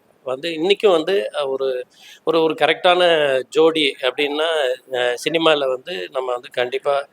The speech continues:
பிரசாந்த் சிம்ரன் ஜோடியை சொல்லலாம். அந்த ஜோடி இதுலயும் வந்து ரொம்ப நல்லா பண்ணியிருக்கிறாங்க. And, அ, I want to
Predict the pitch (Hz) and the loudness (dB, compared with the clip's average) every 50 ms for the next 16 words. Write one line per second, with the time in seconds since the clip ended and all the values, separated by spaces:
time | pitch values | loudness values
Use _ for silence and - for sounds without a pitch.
0 | _ _ - - - _ - 123 131 - 156 151 147 143 - 131 131 131 131 127 | _ _ -20 -20 -18 _ -2 -2 2 2 2 2 2 0 -4 -2 -2 0 -2 -2
1 | 117 107 123 135 131 135 127 117 - 123 117 123 131 147 156 151 135 127 117 - | -2 0 0 2 4 4 2 2 0 -2 -4 -2 -2 -2 -4 -2 -4 -4 -2 0
2 | 139 139 135 139 131 120 135 147 151 156 147 131 127 131 120 117 120 120 120 113 | 0 0 0 -2 -2 -4 -4 -6 -6 -4 -4 -4 -4 -4 -4 -4 -4 -4 -2 -2
3 | 113 117 127 120 113 - 120 110 120 120 - - - 104 104 113 131 - _ _ | 0 2 2 0 0 -2 -4 -4 -4 -6 -6 -8 -12 -12 -12 -12 -14 -16 _ _
4 | _ _ _ _ - - - - - - _ - 127 120 117 113 120 117 113 110 | _ _ _ _ -20 -20 -20 -20 -20 -20 _ -6 -4 -2 0 0 2 2 2 2
5 | 110 107 104 107 107 107 - - - - - _ _ - - - - - _ _ | 2 2 0 -2 -6 -8 -12 -20 -20 -20 -20 _ _ -20 -20 -20 -20 -20 _ _
6 | _ _ _ _ _ _ _ _ 113 107 107 107 107 110 107 110 110 - - 110 | _ _ _ _ _ _ _ _ -4 -2 0 0 0 -2 -4 -6 -6 -4 -4 -2
7 | 113 127 143 147 143 160 | -2 -2 -4 -2 0 2